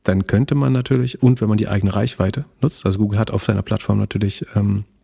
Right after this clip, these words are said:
Millionen, Milliarden von Nutzern, könnte man sehr schnell deutlich größer werden als Chat G P T, wenn man vielleicht sogar eine bessere Anwenderoberfläche findet als Chat G P T. Von daher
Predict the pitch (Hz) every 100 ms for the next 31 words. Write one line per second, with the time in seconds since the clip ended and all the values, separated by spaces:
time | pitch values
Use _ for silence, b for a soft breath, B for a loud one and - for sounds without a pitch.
0 | _ _ - - - - 120 107 110 113
1 | 117 113 107 104 104 107 107 104 120 -
2 | 104 156 - B B B B B B B
3 | _ - 107 107 110 98 95 95 - 139
4 | 139 131 120 131 - 170 - 101 92 -
5 | 131 123 - - - - - - - -
6 | - 113 110 - 107 - 110 107 110 -
7 | 107 117 113 110 107 110 107 117 123 -
8 | 123 127 131 - - 123 127 131 123 156
9 | 170 - 120 120 127 131 127